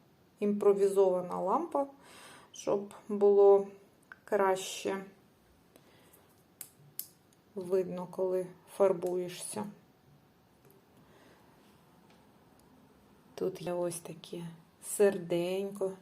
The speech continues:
яке зробила моя Анюта, дорогой мамочки. Сама дитина робила власноруч, коли ще мала була. Це сердечко в мене лежало в машині,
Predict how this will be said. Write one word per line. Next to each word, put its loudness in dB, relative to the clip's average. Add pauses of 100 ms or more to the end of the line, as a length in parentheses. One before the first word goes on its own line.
(120)
яке 2
зробила 2 (800)
моя 0
Анюта, -4 (840)
дорогой 0
мамочки. -10 (340)
Сама -6 (340)
дитина -6
робила 0 (140)
власноруч, -2
коли 4
ще -4
мала 6
була. 2 (1400)
Це 8
сердечко 0
в -2
мене -2 (580)
лежало 4
в -6
машині, -2